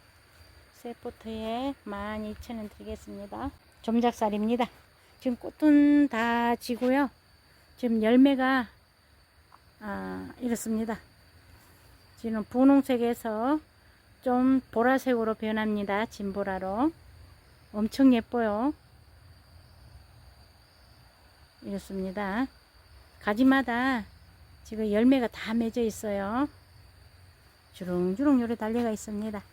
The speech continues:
이렇습니다. 노지 활동 잘 되고요. 가격은 삼만 이천 원에 드리겠습니다. 대는 저 어른들 엄지손가락만 합니다.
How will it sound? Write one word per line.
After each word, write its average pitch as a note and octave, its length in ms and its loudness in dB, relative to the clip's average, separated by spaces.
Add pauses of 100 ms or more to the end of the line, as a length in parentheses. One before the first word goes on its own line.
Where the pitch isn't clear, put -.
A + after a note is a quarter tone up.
(560)
이렇습니다. G3+ 580 -8 (1500)
노지 A3 260 2
활동 A#3+ 320 2
잘 A3+ 180 0
되고요. A#3+ 320 2 (1500)
가격은 A3+ 680 4 (640)
삼만 A#3 580 0
이천 A3 320 -2
원에 G#3 180 -2
드리겠습니다. G3+ 800 -6 (760)
대는 A#3+ 640 4
저 A3 80 -4 (320)
어른들 B3+ 520 6
엄지손가락만 A3 880 0
합니다. G3+ 580 0